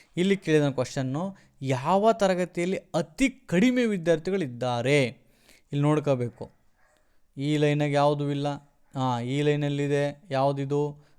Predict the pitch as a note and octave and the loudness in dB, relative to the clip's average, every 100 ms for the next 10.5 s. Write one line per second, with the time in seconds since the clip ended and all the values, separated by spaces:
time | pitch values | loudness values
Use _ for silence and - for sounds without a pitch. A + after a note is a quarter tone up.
0 | - C3+ C#3+ C#3+ C3 C#3+ C#3+ C#3+ C#3+ C#3+ | -2 2 2 0 -4 -2 -2 -2 -2 -2
1 | E3+ F#3+ _ _ - E3 - - F3+ D#3+ | -4 -6 _ _ -2 -2 -2 -2 0 0
2 | D3 D3 D3 C#3+ C3+ C3+ C3+ C3+ C#3+ C#3+ | 0 0 -2 -2 0 0 0 0 -2 -2
3 | E3+ D3 - D#3 D3 C3+ B2+ A#2+ D3 C#3 | -2 -2 -2 -4 0 0 -2 -4 -4 -4
4 | - _ _ _ - _ - E3 E3 G#3 | -8 _ _ _ -20 _ 4 8 10 8
5 | A3 G3+ D#3 C3+ B2+ B2+ G3+ G3 D3+ D3+ | 4 4 2 2 0 0 -4 -2 0 2
6 | F3+ E3+ D3+ C#3+ C#3 C#3+ C3+ D3 A3 A3+ | 0 0 0 -2 -2 -2 -2 0 -2 -4
7 | _ _ B2+ B2 - D3+ C#3 B2 A2+ A2+ | _ _ -8 -6 0 0 0 -2 -4 -4
8 | - D#3 A2+ _ _ _ - C3 C3 E3+ | -2 -4 -4 _ _ _ -8 -6 -4 2
9 | A3+ A#3+ A#3 A3 G#3+ G3+ F#3+ F#3 F#3 E3+ | 2 4 4 4 2 0 0 -2 -2 0
10 | D#3 C3+ C#3 G#3+ | 0 0 0 -2